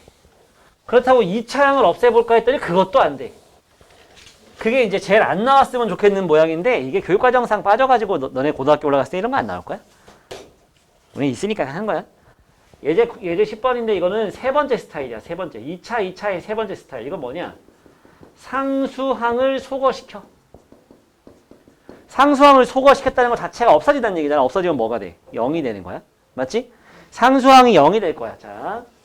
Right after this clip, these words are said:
이 엑스 제곱 더하기 삼 엑스 와이 더하기 와이 제곱은 삼인데 이거 인수분해하면 안 돼.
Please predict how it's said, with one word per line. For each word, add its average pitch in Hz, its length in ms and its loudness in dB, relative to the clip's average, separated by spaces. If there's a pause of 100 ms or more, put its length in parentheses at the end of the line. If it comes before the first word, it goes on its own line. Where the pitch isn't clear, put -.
(500)
이 190 260 0
엑스 240 480 4
제곱 196 460 4
더하기 165 500 8
삼 226 400 0
엑스 147 320 -2
와이 170 460 6
더하기 151 480 4
와이 143 420 4
제곱은 151 520 -8
삼인데 185 580 -8
이거 165 180 -4
인수분해하면 233 640 2
안 156 200 -6
돼. 175 480 -4